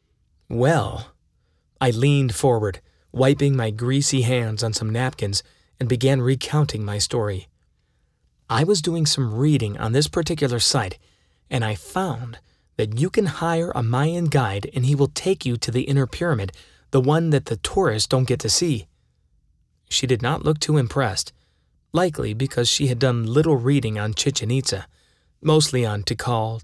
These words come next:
Tulum, Cholula, or Aguada Phoenix, the oldest known Mayan monuments. I dismissed her innocence on the subject and continued. One Sunday, I rented a Volkswagen and drove out here by myself.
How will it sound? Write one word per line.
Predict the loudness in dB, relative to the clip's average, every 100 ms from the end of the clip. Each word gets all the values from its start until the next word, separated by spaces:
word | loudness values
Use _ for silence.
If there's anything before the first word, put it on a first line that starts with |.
| -2
Tulum, | 0 2 -2 -4 -6
Cholula, | -4 0 2 0 -2 _ _ _ -2
or | 0 0
Aguada | 2 2 0
Phoenix, | -2 -2 -2 -2 -6 -8 _
the | -2 0
oldest | 2 2 0 -2
known | -2 -2
Mayan | -2 -2 -2
monuments. | 0 0 -2 -6 -6 -8 _ _ _ _ _ _ 0
I | 2
dismissed | 4 2 2 2 2
her | 0
innocence | 2 0 0 -2 -2
on | -2
the | 0
subject | 0 0 -2 -6
and | -6 -6
continued. | -4 -2 0 0 -2 -12 _ _ _ _ _ _ _ _ -2
One | 2 4
Sunday, | 4 4 2 0 -4 -10 _ _ _ _ -2
I | 0
rented | 2 2 2 2
a |
Volkswagen | 4 4 4 2 -2 -2 -4 -6 -4
and | -2
drove | 2 4 4
out | 4 2
here | 0
by | 0 -2
myself. | -2 0 0 -2